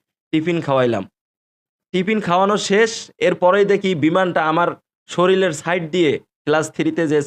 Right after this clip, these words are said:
ছাত্রগুলো, ছাত্রীগুলো লেখাপড়া করে, ওই রুমের ভিতরে ঢুকে একটি বিস্ফোরণ হয়ে যায়, আর সাথে সাথে সে অজ্ঞান হয়ে পড়ে।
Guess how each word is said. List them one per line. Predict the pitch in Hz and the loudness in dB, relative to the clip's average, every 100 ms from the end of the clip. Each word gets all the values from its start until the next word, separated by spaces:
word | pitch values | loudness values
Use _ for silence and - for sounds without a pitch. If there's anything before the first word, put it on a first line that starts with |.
| - - _ _ | -6 -20 _ _
ছাত্রগুলো, | 131 - 139 135 143 | -8 -4 -4 0 -2
ছাত্রীগুলো | 135 131 127 135 135 131 _ _ | -2 -6 -4 -2 -2 -4 _ _
লেখাপড়া | 208 131 139 143 135 | -8 -4 -2 -2 0
করে, | 151 | 0
ওই | 160 131 | 2 2
রুমের | 127 131 135 | 0 0 -2
ভিতরে | 127 127 131 | -4 -4 -4
ঢুকে | 120 156 | -4 -4
একটি | 190 151 135 123 - _ - | -4 -4 -6 -6 -8 _ -4
বিস্ফোরণ | 131 143 - 156 135 | -2 -2 -2 0 2
হয়ে | 127 120 | 0 0
যায়, | 110 - _ _ | -4 -8 _ _
আর | 123 | -8
সাথে | - 143 156 | -4 -4 -2
সাথে | 147 147 | -2 -4
সে | 139 139 127 - _ _ _ _ _ _ _ _ _ | -4 -2 -2 -6 _ _ _ _ _ _ _ _ _
অজ্ঞান | 139 131 151 139 | -4 0 0 0
হয়ে | 135 123 | -2 -2
পড়ে। | 123 104 | -2 -4